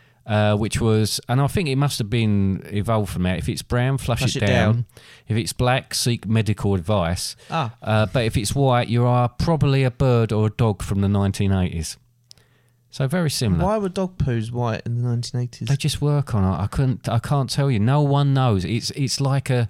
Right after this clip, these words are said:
Speaker 1: it's one of those mysteries that no one's ever quite solved. It must be do, to do with something to do with their, uh,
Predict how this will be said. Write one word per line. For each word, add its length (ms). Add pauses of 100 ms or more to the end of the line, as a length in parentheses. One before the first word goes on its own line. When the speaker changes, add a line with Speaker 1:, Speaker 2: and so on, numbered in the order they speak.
(380)
Speaker 1:
it's 180
one 140
of 80
those 240
mysteries 640
that 180
no 160
one's 220
ever 180
quite 360
solved. 500
It 60
must 240
be 100
do, 220
to 160
do 160
with 100
something 300
to 100
do 160
with 160
their, 380 (520)
uh, 460